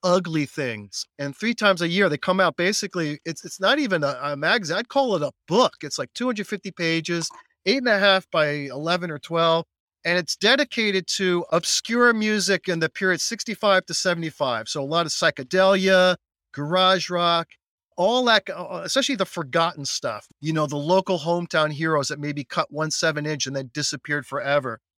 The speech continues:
This is what Ugly Things concentrates on, and, and that's part of my hobby, part of the records is, you know, exploring obscure music. And so, yeah, I'm, I love getting, you know, reading about that. I also subscribe to a magazine called Fungi. Yes, fungus.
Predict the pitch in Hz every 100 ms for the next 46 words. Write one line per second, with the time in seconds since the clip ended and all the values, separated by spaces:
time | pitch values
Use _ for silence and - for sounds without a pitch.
0 | _ _ _ - 247 - 254 202 214 202
1 | 190 196 202 185 - 180 175 160 170 160
2 | 170 165 156 147 156 156 180 - 202 185
3 | 170 160 160 160 156 - 165 151 143 147
4 | - 135 131 120 - _ _ - 156 143
5 | - - 160 165 151 139 - - 156 151
6 | 143 160 151 165 170 262 269 359 381 185
7 | 170 160 175 214 - 214 208 202 180 165
8 | 143 190 202 190 185 190 - 185 185 -
9 | _ _ _ 139 156 180 180 - 165 -
10 | 170 165 156 151 156 156 175 165 175 170
11 | - 214 285 208 165 139 110 - _ 214
12 | 180 - - - _ _ 226 262 226 147
13 | - -